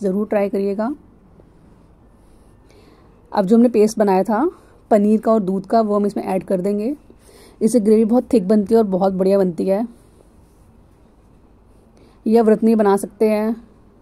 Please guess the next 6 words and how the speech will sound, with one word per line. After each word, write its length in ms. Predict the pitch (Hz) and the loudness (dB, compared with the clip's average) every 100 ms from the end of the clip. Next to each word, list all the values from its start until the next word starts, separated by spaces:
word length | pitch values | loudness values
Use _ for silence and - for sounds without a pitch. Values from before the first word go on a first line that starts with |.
| _ _ _ _ _ _ _ _ _ _ _ _ _ _ _ _ - _ _ _ - - | _ _ _ _ _ _ _ _ _ _ _ _ _ _ _ _ -20 _ _ _ -16 -2
क्योंकि 200 | 196 220 | 0 2
without 300 | 190 208 - | 4 2 2
onion 260 | 202 208 | 0 2
and 140 | 220 208 | 2 2
garlic 380 | 180 170 190 | 0 0 -4
है। 200 | 214 226 | -4 -6